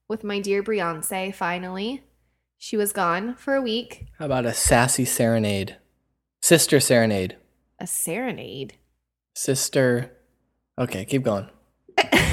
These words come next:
Speaker 2: I'm gonna get, I'm gonna, I'm gonna trademark one of these things by the end of it.
Speaker 1: <laughs> So we walked over,
Speaker 2: A sister
Speaker 1: um,
Speaker 2: sesh. Okay, okay.
Speaker 1: Sister sesh.
Speaker 2: <laughs> Okay.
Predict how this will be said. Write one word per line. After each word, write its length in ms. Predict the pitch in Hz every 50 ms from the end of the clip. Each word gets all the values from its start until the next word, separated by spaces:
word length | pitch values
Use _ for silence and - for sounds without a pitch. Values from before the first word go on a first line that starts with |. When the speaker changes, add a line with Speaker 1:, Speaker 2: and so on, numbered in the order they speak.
| - - - - - - - - - - - -
Speaker 2:
I'm 140 | - 135 170
gonna 120 | 180 180
get, 300 | 160 147 170 175 - - -
I'm 200 | 127 139 156 160
gonna, 200 | 170 190 175 160 147 139 131 - - -
I'm 120 | 117 139
gonna 180 | 151 147 139 127
trademark 540 | - - 156 151 139 131 120 117 110 -
one 120 | 131 123 123
of 80 | 117
these 180 | 110 113 110 -
things 220 | 120 113 110 -
by 140 | - - 110
the 120 | 113 117 117
end 140 | 120 -
of 60 | - -
it. 260 | - - 359 302 - -
Speaker 1:
<laughs> 40 | - 403
So 260 | - - - 311 277 269
we 460 | 254 285 294 311 302 311 311 320 - _ _ _ _ _ _ _ _
walked 460 | 233 233 233 254 269 - - - 277
over, 680 | 240 226 220 220 220 226 226 226 226 220 220 214 - - - - _ -
Speaker 2:
A 60 | 208
sister 340 | 202 190 131 - - - 113
Speaker 1:
um, 60 | 107
Speaker 2:
sesh. 520 | - - 82 - - - - - - - _ _ _ _ _ _ _ _ _ _ _ _ _ - -
Okay, 220 | - 127 - - - - - _ _
okay. 320 | 123 127 120 - - - 233
Speaker 1:
Sister 300 | 208 214 - - 208 190
sesh. 680 | - - - - - - - - - - - - - 131
Speaker 2:
<laughs> 600 | - - - - - - - - 294 - - -
Okay. 220 | 135 - - -